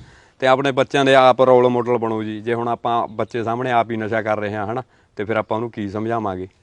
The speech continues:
ਠੀਕ ਆ। ਉਹਨਾਂ ਨੂੰ ਬਾਣੀ ਨਾਲ ਜੋੜੋ, ਗੁਰੂਆਂ ਨੂੰ ਜਾਂ ਕਹਾਣੀਆਂ ਸੁਣਾਓ, ਨਸ਼ਿਆਂ ਦੇ ਸਾਈਡ ਇਫੈਕਟ ਦੱਸੋ ਵੀ ਨਸ਼ਿਆਂ ਦੇ ਕੀ ਮਾੜੇ ਨੁਕਸਾਨ ਨੇ, ਕੀ ਪ੍ਰਭਾਵ ਨੇ। ਤੇ ਸਮਾਜ ਨੂੰ,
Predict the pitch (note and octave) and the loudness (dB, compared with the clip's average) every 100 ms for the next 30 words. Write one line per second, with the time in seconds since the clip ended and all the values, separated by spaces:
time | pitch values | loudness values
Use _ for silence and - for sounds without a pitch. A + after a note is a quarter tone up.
0 | _ G#2+ G#2+ A2 _ _ _ G#2 A2 A#2+ | _ -10 -8 -10 _ _ _ -10 -6 -4
1 | G#2 G2+ G2+ G2 G2 G2 F#2+ G2+ _ _ | -2 -2 -2 -4 -6 -8 -10 -14 _ _
2 | _ _ _ _ _ G#2 G#2 G#2+ G#2+ G#2 | _ _ _ _ _ -8 -4 -2 -2 -2
3 | G#2 G#2 - - A2+ A#2+ G#2 G2 G2+ F#2+ | -4 -6 -6 -4 -2 -2 -4 -6 -8 -8
4 | - _ _ _ G#2+ G2+ G#2+ G#2+ G#2+ - | -12 _ _ _ -6 -2 -2 -2 -2 -6
5 | - - G2+ G2 G#2 G2 G2+ F#2+ - F#2+ | -10 -2 0 0 -2 -4 -6 -8 -8 -8
6 | G#2 G2 F#2+ G2 F#2+ G2+ G2 F#2+ F#2+ F#2 | -6 -6 -6 -8 -10 -10 -8 -8 -8 -10
7 | G2 F#2+ - G2 F#2+ F#2 F2+ - G2 G#2 | -10 -12 -10 -8 -8 -10 -14 -14 -12 -6
8 | A2 G#2+ F#2+ E2+ _ _ _ _ _ _ | -4 -2 -4 -12 _ _ _ _ _ _
9 | _ _ _ A2+ A#2 A2 - A2+ A2+ A#2+ | _ _ _ -2 -2 -2 -2 2 4 4
10 | B2+ C3 | 2 -4